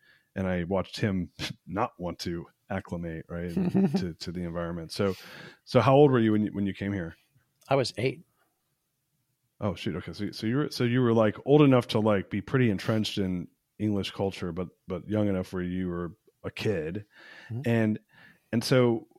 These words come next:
Speaker 1: were you, what part of the U S did you guys move to? Did you come here too?
Speaker 2: Uh, near Annapolis in D C. So the kind of that, that's
Speaker 1: Okay.
Speaker 2: central mid-Atlantic.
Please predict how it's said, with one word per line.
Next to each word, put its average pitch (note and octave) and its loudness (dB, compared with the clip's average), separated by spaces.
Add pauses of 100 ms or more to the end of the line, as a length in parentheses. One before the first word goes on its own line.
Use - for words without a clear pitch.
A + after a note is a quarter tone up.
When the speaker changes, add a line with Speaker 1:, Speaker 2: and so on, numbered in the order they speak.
(160)
Speaker 1:
were A#2 0
you, A#2+ 4 (640)
what B2 2
part C3 8
of A#2+ 8
the A#2 6
U A2+ 6
S A#2 2
did A2 0
you A2+ 2
guys G#2+ 4
move A2 0
to? E3 -2 (200)
Did G2 -8
you G#2 -4
come A2 -2
here C3 -4 (420)
too? C#3+ -2 (240)
Speaker 2:
Uh, B2 2
near B2+ 6
Annapolis A#2 2
in A2+ -2
D G#2+ -2
C. B2+ -4 (460)
So G2+ -6
the G2 -12
kind G2 -6
of F#2 -8
that, G2 -6
that's A#2 0
Speaker 1:
Okay. - -4
Speaker 2:
central G#2 -4
mid-Atlantic. G2 -10